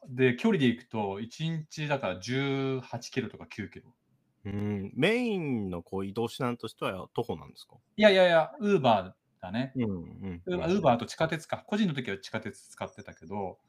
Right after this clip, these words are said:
Speaker 2: はいはいはい。
Speaker 1: でも、やっぱね、店の数で言ったら、えっと、六十ぐらい行ってたのかな。
Speaker 2: おー。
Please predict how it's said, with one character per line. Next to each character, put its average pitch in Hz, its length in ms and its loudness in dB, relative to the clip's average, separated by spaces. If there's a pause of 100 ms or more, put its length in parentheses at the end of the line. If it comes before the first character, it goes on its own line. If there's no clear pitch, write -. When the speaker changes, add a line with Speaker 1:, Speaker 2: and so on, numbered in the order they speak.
(200)
Speaker 2:
は 104 120 0
い 87 40 -4
は - 0 -
い - 0 -
は - 140 -16
い。 - 40 -8
Speaker 1:
で 208 60 4
も、 113 680 2
や 175 100 4
っ 180 100 -6
ぱ 123 120 0
ね、 107 120 -2
店 120 280 2
の 202 120 2
数 190 240 4
で 127 120 0
言 98 120 -6
っ - 60 -20
た 120 100 -2
ら、 98 440 0
え 101 200 -4
っ - 60 -20
と、 98 380 -8
六 110 240 -6
十 156 180 0
ぐ 160 80 0
ら 123 60 2
い 85 60 -2
行 - 40 -12
っ - 20 -20
て - 60 -20
た 85 80 -14
の 82 60 -12
か 80 100 -16
な。 92 220 -12 (580)
Speaker 2:
お 98 720 2
ー。 80 180 -10